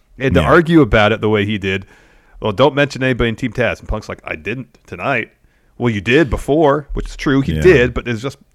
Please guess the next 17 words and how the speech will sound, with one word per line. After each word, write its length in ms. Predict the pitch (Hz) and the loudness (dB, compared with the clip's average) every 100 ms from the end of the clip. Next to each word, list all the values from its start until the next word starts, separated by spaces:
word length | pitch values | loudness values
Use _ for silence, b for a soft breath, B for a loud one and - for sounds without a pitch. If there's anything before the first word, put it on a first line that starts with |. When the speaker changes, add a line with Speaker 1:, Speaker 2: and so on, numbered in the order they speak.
| _ | _
Speaker 1:
th-, 120 | - _ - 143 | -20 _ -12 -12
th-, 140 | 131 131 | -8 -4
it 20 | |
was 140 | 147 | -4
an 80 | 127 | -4
awkward 400 | 110 104 110 90 | -4 -4 -4 -6
back 180 | 101 95 | -4 -6
and 100 | 82 | -10
forth. 320 | - 92 87 | -10 -10 -8
And 140 | 104 101 | -10 -12
I, 120 | 117 - b b b | -12 -14 b b b
I 120 | - 135 | 0 2
like 320 | 131 127 - | 4 2 0
Ricky 260 | 123 117 107 | -8 -6 -6
Starks 360 | - 98 101 | -6 -4 -4
a 60 | 98 | -6
lot. 320 | 90 92 95 | -4 -4 -4